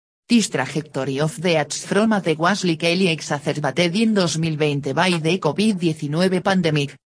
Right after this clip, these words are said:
More than once million family members and other unpaid caregivers provided an estimated quince punto tres billion hours of care to people with Alzheimer's or other dementias in dos mil veinte.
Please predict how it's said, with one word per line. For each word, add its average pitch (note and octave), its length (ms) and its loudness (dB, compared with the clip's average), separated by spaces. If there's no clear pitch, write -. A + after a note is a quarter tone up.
More F3+ 360 2
than F#3 200 2
once F3+ 320 0
million D3+ 420 0
family F#3+ 480 0
members E3+ 460 0
and E3 140 2
other E3 300 0
unpaid E3+ 440 0
caregivers D#3+ 760 0
provided D3 520 0
an E3 160 2
estimated D3+ 640 -2
quince E3 400 -2
punto F#3+ 400 -2
tres F3+ 320 -2
billion C#3+ 380 -2
hours D3+ 340 0
of D3+ 160 0
care E3 260 0
to E3+ 160 0
people E3+ 460 0
with D3 240 -4
Alzheimer's D3 680 -2
or F3+ 140 4
other F3+ 280 0
dementias E3 680 0
in D3+ 140 -2
dos C#3+ 240 -2
mil D#3+ 180 -2
veinte. C#3 480 -2